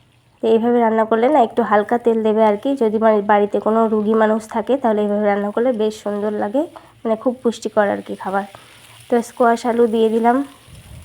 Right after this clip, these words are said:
আর আমার মেয়ে না স্কোয়াশের তরকারি খেতে চায় না, তো ওই দিন এইভাবে করে রান্না করেছিলাম, তো বললো যে, "মা বেশ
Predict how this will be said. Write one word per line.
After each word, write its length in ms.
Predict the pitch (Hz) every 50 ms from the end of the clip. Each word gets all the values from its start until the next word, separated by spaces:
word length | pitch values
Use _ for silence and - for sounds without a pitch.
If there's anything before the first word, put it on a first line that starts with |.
| - - -
আর 100 | 254 220 220
আমার 200 | 208 208 208 208
মেয়ে 140 | 214 226 240
না 120 | 269 269
স্কোয়াশের 400 | 262 - - - 214 214 - 208
তরকারি 300 | - 208 202 214 208 220
খেতে 240 | 220 226 220 196 214
চায় 200 | 196 208 196 190
না, 80 | 196 208 - - - - - - - - -
তো 60 | 226 220 - -
ওই 120 | 233 226
দিন 180 | 214 233 220 226
এইভাবে 320 | 226 208 226 226 226 226
করে 200 | 220 233 233 226
রান্না 240 | 220 214 214 214 214
করেছিলাম, 360 | - 220 220 220 285 285 285
তো 80 | 277 233
বললো 240 | 208 208 202 202 208
যে, 100 | 202 214
"মা 160 | 208 214 208
বেশ 200 | 196 208 208 208